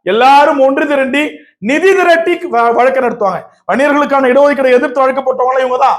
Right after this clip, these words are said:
நாற்பது லட்சம், ஐம்பது லட்சம் திரட்டினாங்க, மாநாடு போட்டாங்க. பத்து புள்ளி ஐந்து சதவீத இடஒதுக்கீட்டினை எதிர்த்து மாநாடுன்னு போட்டு, தென் தமிழகத்துல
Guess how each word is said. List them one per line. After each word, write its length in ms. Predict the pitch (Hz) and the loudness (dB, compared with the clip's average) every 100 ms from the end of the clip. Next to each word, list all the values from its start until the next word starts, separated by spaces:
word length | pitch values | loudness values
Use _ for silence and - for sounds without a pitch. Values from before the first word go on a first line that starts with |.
| - _ _ _ | -6 _ _ _
நாற்பது 360 | 196 247 277 262 | 0 0 2 0
லட்சம், 180 | 254 302 | 2 0
ஐம்பது 200 | 285 269 | 2 0
லட்சம் 220 | 262 302 | 0 -2
திரட்டினாங்க, 520 | 277 285 311 285 226 | -2 -2 0 0 0
மாநாடு 320 | 214 269 320 311 | -2 0 0 0
போட்டாங்க. 400 | 269 269 240 170 - _ _ _ _ _ _ _ _ | -2 -2 -2 -4 -12 _ _ _ _ _ _ _ _
பத்து 280 | 208 220 302 | -6 -2 -2
புள்ளி 200 | 302 302 | 2 2
ஐந்து 200 | 285 262 | 2 0
சதவீத 380 | 254 254 294 285 | -2 -2 0 2
இடஒதுக்கீட்டினை 640 | 269 285 294 269 247 262 247 | 2 2 0 -4 -6 -4 -2
எதிர்த்து 340 | 262 330 330 | -2 -2 -2
மாநாடுன்னு 460 | 302 269 277 277 269 254 | -2 0 0 0 -2 0
போட்டு, 560 | 247 247 240 277 - - _ _ _ _ | 0 2 2 2 0 -6 _ _ _ _
தென் 180 | 240 269 | -4 -2
தமிழகத்துல 540 | 285 285 285 269 - | 0 2 2 0 0